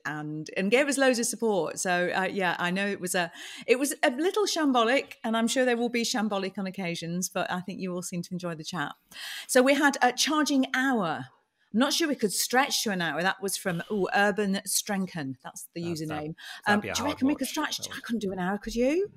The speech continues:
Speaker 2: No, it'd be a
Speaker 1: Would you
Speaker 2: hard
Speaker 1: want an
Speaker 2: watch, yeah.
Speaker 1: hour?
Speaker 2: No, I wouldn't. I, I'm bored myself after half an hour, so, you know, yeah,
Speaker 1: Yeah.
Speaker 2: yeah, okay.
Speaker 1: Um, e-, Electrocast.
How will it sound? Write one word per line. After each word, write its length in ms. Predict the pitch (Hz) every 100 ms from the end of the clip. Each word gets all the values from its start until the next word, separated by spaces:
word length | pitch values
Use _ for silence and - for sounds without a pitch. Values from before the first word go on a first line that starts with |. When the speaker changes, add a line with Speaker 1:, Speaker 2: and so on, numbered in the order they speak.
| -
Speaker 2:
No, 120 | -
it'd 100 | - -
be 60 |
a 20 | 254
Speaker 1:
Would 120 | 254
you 60 |
Speaker 2:
hard 120 | 269 302
Speaker 1:
want 60 |
an 60 | 302
Speaker 2:
watch, 80 | 330
yeah. 60 | 349
Speaker 1:
hour? 500 | 415 494 - _ 82
Speaker 2:
No, 80 | 73 76 76 _ _
I 20 |
wouldn't. 240 | 85 80 78
I, 80 | 101 110 104
I'm 180 | 98 92
bored 200 | 117 107
myself 460 | 95 - 104 107 92
after 240 | 82 -
half 260 | 87 85 -
an 100 | 87
hour, 140 | 87 92
so, 200 | - 95 92 -
you 100 | 95
know, 100 | 85 _ -
yeah, 120 | -
Speaker 1:
Yeah. 480 | 202 196 185 175 165
Speaker 2:
yeah, 60 | 151 _ -
okay. 180 | - -
Speaker 1:
Um, 180 | 226 214 - -
e-, 80 | 254 254 - -
Electrocast. 1500 | 254 269 294 294 - 294 277 277 - 277 330 - - -